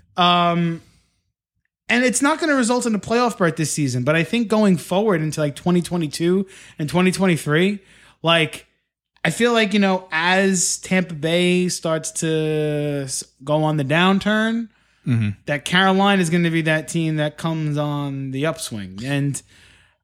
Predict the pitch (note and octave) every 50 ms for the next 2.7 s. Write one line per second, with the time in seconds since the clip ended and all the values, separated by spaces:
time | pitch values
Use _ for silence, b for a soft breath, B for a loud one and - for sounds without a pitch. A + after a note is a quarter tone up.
0 | _ - E3 E3 E3+ E3 E3 D#3+ D#3+ D#3+ D#3 D#3 D#3 D#3 - - - C4 - -
1 | - G#2+ G#2+ - A#2+ A#2+ A#2+ A#2+ - A#2+ A#2 A#2 - A#2+ A#2 A#2+ A#2+ B2+ B2 A#2+
2 | - - C3 C3 D#3+ D#3+ G3+ G3+ - E3 B2+ A2 -